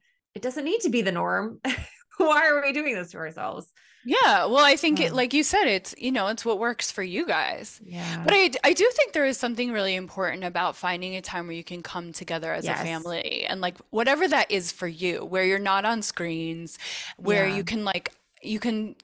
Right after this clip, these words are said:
Speaker 2: process with each other, "How are you doing? How was your day? What's going on for you? What, what,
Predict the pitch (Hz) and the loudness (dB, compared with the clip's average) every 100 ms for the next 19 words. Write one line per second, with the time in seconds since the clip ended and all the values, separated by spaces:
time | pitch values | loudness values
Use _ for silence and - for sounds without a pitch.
0 | _ _ - 208 226 247 226 185 185 180 | _ _ -2 0 2 0 0 -4 -4 -2
1 | 180 170 170 170 165 - _ - - 170 | -2 0 0 0 -2 -4 _ -18 -10 -4
2 | 170 175 196 247 277 196 165 156 160 185 | -4 -2 -2 0 2 0 -2 -2 -2 -4
3 | 214 262 254 202 170 - 180 185 220 269 | -2 2 2 2 0 -2 -2 -2 -2 -2
4 | 240 185 175 165 165 160 175 - 196 208 | -4 -4 -4 -4 -4 -2 -2 -4 0 0